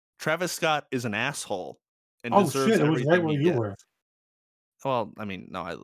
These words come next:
Speaker 1: Austin is where I'm living, but no.
Speaker 2: I know, but, like, it's just Texas. <laughs> That's what I thought.
Speaker 1: My right, my left ear just died. <laughs> Um,
Speaker 2: Oh, no.
Speaker 1: I'll have headphones by Wednesday, but we'll see what happens. Uh,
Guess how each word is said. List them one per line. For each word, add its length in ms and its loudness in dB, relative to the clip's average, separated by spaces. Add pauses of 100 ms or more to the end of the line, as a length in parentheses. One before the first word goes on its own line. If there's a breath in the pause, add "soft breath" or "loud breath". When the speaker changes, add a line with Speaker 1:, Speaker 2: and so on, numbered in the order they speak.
(140)
Speaker 1:
Austin 480 -6
is 100 -16
where 120 -10
I'm 240 -14 (180)
living, 380 -12
but 220 -8
no. 360 -6
Speaker 2:
I 40 0
know, 100 4
but, 80 0
like, 260 -2
it's 100 -2
just 160 -6 (120)
Texas. 440 -6
<laughs> 220 -10
That's 160 -10
what 100 -6
I 40 -6
thought. 180 -16 (580 soft breath)
Speaker 1:
My 120 -8
right, 300 -10
my 120 -4
left 240 -6
ear 180 -6
just 280 -14
died. 340 -4
<laughs> 920 -10 (1400 loud breath)
Um, 440 0 (420)
Speaker 2:
Oh, 60 -4
no. 140 2
Speaker 1:
I'll 60 2
have 140 0
headphones 400 -6
by 140 -2
Wednesday, 480 -6 (100)
but 120 -6
we'll 80 -10
see 140 -4
what 120 -2
happens. 420 -8 (320)
Uh, 300 2